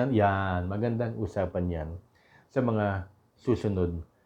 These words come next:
na panahon. Kasi mas dyan ang ano eh, yan ang, yan ang tinututukan ko talaga kung constitutional o unconstitutional. So, maraming maraming salamat po sa inyong lahat. Doon po sa mga hindi pa nakaka-, nakakapag-subscribe, eh,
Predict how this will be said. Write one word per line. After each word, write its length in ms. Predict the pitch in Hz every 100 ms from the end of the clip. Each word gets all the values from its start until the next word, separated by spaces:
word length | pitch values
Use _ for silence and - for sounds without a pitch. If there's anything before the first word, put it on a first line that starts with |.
| _ -
na 320 | 107 104 95
panahon. 400 | - 90 85 92
Kasi 320 | 92 101 127 107
mas 320 | 107 104 -
dyan 320 | 110 120 117
ang 100 | 113 104
ano 160 | 107
eh, 220 | 92 78
yan 100 | 104
ang, 180 | 104 98 95 98
yan 200 | 104 101
ang 140 | 92 90 87
tinututukan 560 | 127 120 117 - 107 104
ko 80 | 101
talaga 400 | 95 82 82 87 _ _ _ _
kung 160 | - 117
constitutional 960 | 113 107 - - 104 85 92 87 87 90 _ _ 107
o 320 | 104 95 - 95
unconstitutional. 1120 | 90 82 87 78 - - 73 - 67 123 123
So, 300 | - 127 110
maraming 400 | 127 135 147 151
maraming 240 | 151 147 135
salamat 400 | 139 143 147 143
po 320 | 120 - _ _ _ _ _ _
sa 160 | _ 123
inyong 240 | 120 120
lahat. 320 | 123 117 113 -
Doon 160 | 117
po 160 | 117 135
sa 80 | 127
mga 240 | 127 123
hindi 160 | 127 127
pa 80 |
nakaka-, 640 | 127 120 117 117 - 113 113 _
nakakapag-subscribe, 1120 | 110 120 127 - 110 - 107 - - 160 120 117
eh, 320 | 110 104 101